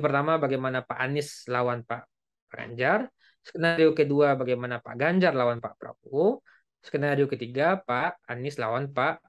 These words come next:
Prabowo. Jadi masing-masing dapat dua, eh, ujian, pengujian, ya. Ketika Pak Anies lawan Pak Ganjar, itu memang Pak Anies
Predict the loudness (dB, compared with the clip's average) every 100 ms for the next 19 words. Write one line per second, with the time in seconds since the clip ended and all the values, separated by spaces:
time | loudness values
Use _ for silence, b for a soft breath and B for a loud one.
0 | _ -6 -4 -4 -10 -14 -20 _ _ _
1 | _ _ -6 0 2 2 0 -4 0 0
2 | 0 0 -2 0 0 0 -2 _ _ _
3 | -18 -12 -10 -4 -2 -2 -6 -14 -4 -4
4 | 0 0 -2 -6 -20 -20 _ B B B
5 | B _ 0 4 4 4 2 4 4 4
6 | 2 2 -2 -2 -4 -2 0 0 0 0
7 | 2 2 2 0 0 -2 -6